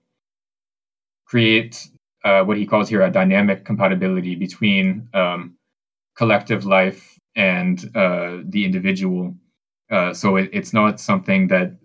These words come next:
just sort of integrates the individual into the city, uh, or one that, um, takes the individual to be primary and, uh, sort of, uh, denies the value of collective life.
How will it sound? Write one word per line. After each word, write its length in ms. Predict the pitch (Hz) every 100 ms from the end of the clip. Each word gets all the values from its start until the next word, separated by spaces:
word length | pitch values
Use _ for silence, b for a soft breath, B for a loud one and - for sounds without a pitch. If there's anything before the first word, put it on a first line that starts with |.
| -
just 260 | 107 104 -
sort 140 | 95
of 60 | 92
integrates 420 | 104 98 98 95
the 120 | 104
individual 580 | 95 95 98 101 98 95
into 260 | 98 95
the 140 | 98 92
city, 500 | - 104 101 92 - _ _ _ _ -
uh, 420 | 104 92 90 92 -
or 540 | 104 95 95 92 95 -
one 520 | 101 98 95 98 104 -
that, 420 | 98 92 87 - - -
um, 440 | 98 87 87 87 - _
takes 220 | - 107
the 120 | -
individual 420 | 98 95 92 98 95
to 140 | -
be 140 | 92
primary 680 | 87 101 95 95 92 92 95
and, 420 | 98 92 87 85 - 104
uh, 200 | 87 87
sort 180 | 107 92
of, 180 | 87 _ _ _ _ _ _ _ _ -
uh, 300 | 202 85 82 - _ _
denies 460 | - 98 98 95 92
the 80 | 98
value 440 | 92 92 92 92
of 220 | 90 87
collective 420 | - 98 92 107 90
life. 480 | 92 87 - _